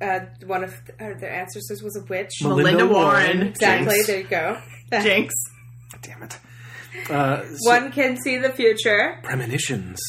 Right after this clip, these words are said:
Speaker 3: Yes.
Speaker 1: The other can stop time.
Speaker 2: Molecular immoli-, immobilization.
Speaker 3: And
Speaker 1: And
Speaker 3: move
Speaker 1: do
Speaker 3: things with their
Speaker 1: move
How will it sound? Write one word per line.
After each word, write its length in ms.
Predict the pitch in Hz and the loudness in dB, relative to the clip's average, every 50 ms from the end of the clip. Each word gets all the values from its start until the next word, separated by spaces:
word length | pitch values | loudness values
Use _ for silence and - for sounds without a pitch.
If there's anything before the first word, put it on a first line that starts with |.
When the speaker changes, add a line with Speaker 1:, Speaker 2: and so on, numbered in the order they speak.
| - - - - - | -12 -14 -16 -18 -12
Speaker 3:
Yes. 240 | 170 156 147 170 - | -6 -4 -2 -2 0
Speaker 1:
The 120 | - - 170 | 2 2 2
other 160 | 220 226 240 | 4 4 2
can 200 | 240 - 277 220 | 2 0 -4 -6
stop 420 | - - - - 240 220 240 247 - | -6 -8 -6 -2 0 0 0 0 -2
time. 500 | - 277 233 220 214 214 208 226 277 339 | -2 2 4 4 4 4 2 0 0 0
Speaker 2:
Molecular 560 | - 135 135 147 165 160 - 156 135 127 120 | 2 2 4 4 2 2 2 2 4 2 2
immoli-, 480 | - 143 147 147 131 123 127 123 - - | 0 0 0 0 2 0 0 -2 -4 -6
immobilization. 1040 | - 139 135 139 147 139 143 131 127 123 123 110 127 151 185 - - 107 87 85 85 - - - - - - - - - - - - - - - - - - - - - - - - - - - - - - - - - | -4 0 2 2 2 4 2 2 2 2 0 0 0 -2 -2 -2 -4 -8 -10 -12 -12 -16 -18 -20 -20 -20 -20 -20 -20 -20 -20 -20 -20 -20 -20 -20 -20 -20 -20 -20 -20 -20 -20 -20 -20 -20 -20 -20 -20 -20 -20 -20 -14 -8
Speaker 3:
And 380 | - 190 196 190 208 226 302 302 - - - - | -2 0 2 4 4 4 4 4 2 -2 -8 -10
Speaker 1:
And 100 | 220 214 | -4 0
Speaker 3:
move 220 | 226 233 247 247 - | 2 2 4 2 2
Speaker 1:
do 40 | - | 2
Speaker 3:
things 260 | 220 202 202 214 220 | 0 0 0 0 -2
with 100 | 233 226 | -4 -4
their 120 | 254 254 | -4 0
Speaker 1:
move 120 | 247 285 | 2 4